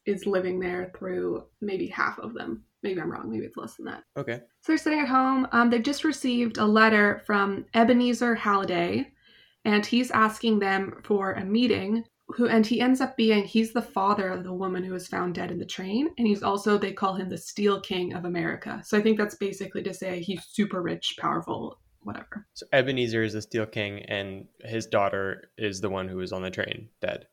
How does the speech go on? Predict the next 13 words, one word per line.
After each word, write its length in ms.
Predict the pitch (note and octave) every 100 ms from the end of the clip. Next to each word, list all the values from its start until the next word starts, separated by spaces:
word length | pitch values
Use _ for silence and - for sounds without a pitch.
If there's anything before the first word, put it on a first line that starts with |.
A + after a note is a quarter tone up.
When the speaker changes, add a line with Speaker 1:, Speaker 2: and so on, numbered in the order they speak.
| -
Speaker 1:
Yeah. 180 | G#3+ G3 - _ _
So 240 | - G#3 -
Ebenezer 440 | A3 B3 B3+ B3
Halliday, 500 | A#3 F#3+ F#3+ G3+ A#3 -
I'm 120 | G#3+
gonna 120 | A3+
call 240 | A3 F#3+
him 60 | F#3
Hal-, 240 | F3+ F3+ F3+
like, 140 | F#3
Mister 260 | F#3+ E3+ F#3
Halliday 560 | F3+ F#3 F#3+ G#3+ A#3+ -
throughout. 460 | B3 B3 D#4 -